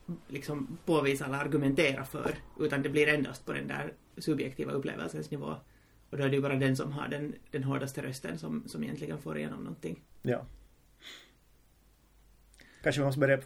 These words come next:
Speaker 2: poängsätta sådär, att vad är värre, så här, könsförtryck eller rasförtryck eller religionsförtryck eller vad, vad är liksom, eller sexuell identitet, vad, vad är liksom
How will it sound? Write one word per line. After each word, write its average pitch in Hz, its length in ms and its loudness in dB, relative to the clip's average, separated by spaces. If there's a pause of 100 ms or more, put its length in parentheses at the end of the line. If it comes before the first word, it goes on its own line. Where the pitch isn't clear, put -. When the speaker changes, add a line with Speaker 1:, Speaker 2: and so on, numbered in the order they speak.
Speaker 2:
poängsätta 135 540 4
sådär, 123 200 -2
att 120 80 -2
vad 139 160 8
är 123 40 4
värre, 127 360 4
så 143 80 -2
här, 131 80 -2
könsförtryck 127 640 2
eller 120 180 4
rasförtryck 131 600 2
eller 147 240 -6
religionsförtryck 131 1000 0
eller 135 160 -8
vad, 135 160 -6
vad 135 140 2
är 135 40 -4
liksom, - 360 -10 (920)
eller 127 420 4
sexuell 131 400 0
identitet, - 520 -8
vad, 135 180 2
vad 139 140 6
är 120 40 2
liksom 123 360 -6